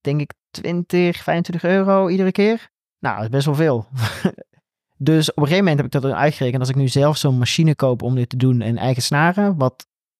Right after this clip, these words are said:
hoe, wa-, hoe, wat levert me dat dan op? Nou, dat was best wel snel dat je dat eruit had. Dus toen dacht ik, "Nou, doe dit gewoon." En toen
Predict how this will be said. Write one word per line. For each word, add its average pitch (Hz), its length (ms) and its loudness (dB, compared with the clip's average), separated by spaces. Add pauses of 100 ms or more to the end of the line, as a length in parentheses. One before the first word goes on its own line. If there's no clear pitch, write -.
(120)
hoe, 123 420 -2
wa-, 110 360 -4
hoe, 107 380 -8
wat 117 200 -6
levert 120 240 -2
me 113 80 -4
dat 113 120 -2
dan 120 100 0
op? 190 220 0
Nou, - 300 -8
dat - 180 -12
was 123 180 -2
best 139 200 0
wel 135 100 0
snel 127 240 0
dat 120 120 -4
je 127 60 -2
dat 117 140 -6
eruit 120 240 -6
had. - 240 -12 (520)
Dus 214 380 0
toen 170 140 0
dacht 143 200 0
ik, 190 120 -4
"Nou, 117 160 -8 (320)
doe 135 120 -6
dit 156 140 -2
gewoon." 139 260 0
En 127 160 -4
toen 196 440 2